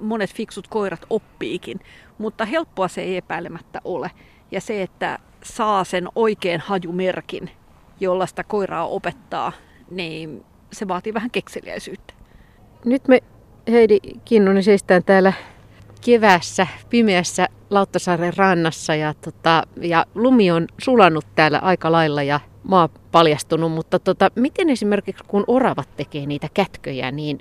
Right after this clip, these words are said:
Speaker 2: niin tuli mieleen, että, että löytääkö se nyt sit just nimenomaan täältä hajun avulla?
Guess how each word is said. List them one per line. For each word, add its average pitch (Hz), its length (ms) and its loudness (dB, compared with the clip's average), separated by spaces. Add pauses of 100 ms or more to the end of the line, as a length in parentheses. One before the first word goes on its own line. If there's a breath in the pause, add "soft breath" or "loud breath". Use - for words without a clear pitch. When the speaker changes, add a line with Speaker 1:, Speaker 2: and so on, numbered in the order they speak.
(540)
Speaker 2:
niin 180 360 -6 (360)
tuli 214 200 4
mieleen, 165 400 2
että, 160 380 -6
että - 260 -6 (140)
löytääkö 233 400 -2
se 156 120 -4
nyt 139 200 -6 (140)
sit - 300 -10
just - 220 -12 (100)
nimenomaan - 640 -8
täältä - 300 -8 (180)
hajun 110 360 -4
avulla? 117 340 -8